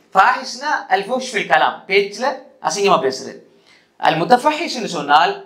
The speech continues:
அது அதிகமா தன்னுடைய வாழ்க்கையோட இயல்பா மாத்தி கொள்றது. எல்லாத்துக்குமே அருவருப்பா தான் பேசுவாரு. சிலர்கிட்ட நீங்க போய் பாருங்க, எதை பேசினாலுமே அருவருப்பா தான் பேசுவாங்க. அப்ப அப்படி இருக்கக்கூடியவர்களை அல்லாஹ் ஒருபோதும் விரும்ப மாட்டான். அப்ப இந்த மூன்று செய்திகளும் என்ன சொல்லித் தருதுன்னு சொன்னால்,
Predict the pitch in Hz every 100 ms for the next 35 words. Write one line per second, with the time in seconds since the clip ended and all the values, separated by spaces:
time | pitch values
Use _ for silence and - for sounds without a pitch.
0 | - - 156 - 233 233 233 196 170 180
1 | 185 175 165 180 202 - 214 214 196 185
2 | 220 233 233 202 175 - 135 123 - -
3 | - 147 220 247 247 247 202 208 202 202
4 | 196 165 135 123 107 - _ - 185 196
5 | 196 208 190 185 180 175 175 190 190 -
6 | 139 - 233 233 233 233 220 208 202 214
7 | 277 285 - _ _ _ _ 170 202 208
8 | 190 175 180 135 120 110 - _ _ _
9 | - - 160 160 294 240 233 240 220 208
10 | 180 165 170 185 226 147 151 165 196 185
11 | 151 - 156 165 170 165 139 - 175 117
12 | 87 120 117 - - - 147 175 156 180
13 | 233 214 185 170 160 135 135 170 156 135
14 | 135 123 117 - - 123 185 -